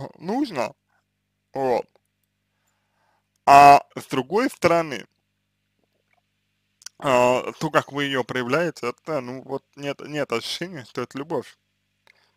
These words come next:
И я бы сказал, что это абсолютно,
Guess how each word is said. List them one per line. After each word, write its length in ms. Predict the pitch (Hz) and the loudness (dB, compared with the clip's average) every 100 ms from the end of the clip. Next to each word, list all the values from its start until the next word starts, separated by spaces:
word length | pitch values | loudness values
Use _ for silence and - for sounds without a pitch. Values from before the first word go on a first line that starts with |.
| _ _ _ _ _ _ _ _ _ _ - | _ _ _ _ _ _ _ _ _ _ -10
И 400 | 151 165 156 139 | -8 -6 -4 4
я 140 | 165 | 4
бы 140 | 175 156 | 4 -2
сказал, 760 | - 151 139 160 156 151 135 - - - | -2 -2 2 2 4 4 0 -4 -16 -16
что 560 | - - 143 143 143 139 | -18 -14 -8 -6 -4 -6
это 480 | - 147 143 127 | -4 -2 0 0
абсолютно, 880 | 120 - 147 147 160 156 143 131 127 | -2 -6 -6 -4 -6 -8 -6 -6 -6